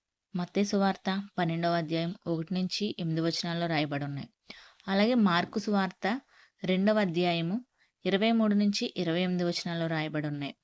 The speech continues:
అలాగే లూకా సువార్త ఆరవ అధ్యాయము ఒకటి నుంచి ఐదు వచనాల్లో రాయబడి ఉన్నాయి. ఈ పాఠంలో మనం రెండు విషయాలను మనం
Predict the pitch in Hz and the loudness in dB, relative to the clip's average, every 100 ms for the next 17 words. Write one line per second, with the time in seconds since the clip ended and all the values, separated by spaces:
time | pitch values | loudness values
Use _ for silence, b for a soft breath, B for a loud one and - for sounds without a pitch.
0 | B B B _ - 180 180 196 294 - | B B B _ -2 0 2 2 -2 -4
1 | 180 180 - 202 202 185 165 165 233 330 | 0 0 2 0 0 -2 -2 -4 -6 -6
2 | b b b - 170 175 185 175 147 165 | b b b -4 0 2 2 0 0 0
3 | 160 269 - 175 156 165 165 160 - - | 0 -2 -2 -4 -2 -2 -2 -2 -4 -6
4 | - 175 165 160 160 - 156 151 214 311 | -2 0 2 0 -2 -4 -4 -4 -4 -2
5 | 202 156 151 143 151 151 151 147 - _ | 0 0 -2 -6 -6 -6 -8 -10 -14 _
6 | _ B B B B B - 240 233 226 | _ B B B B B -10 2 4 4
7 | 233 220 208 330 _ - 190 180 180 175 | 2 2 2 -2 _ -4 -2 0 -2 -2
8 | 165 165 - 180 190 180 185 | -2 -2 -2 -2 -2 -2 -2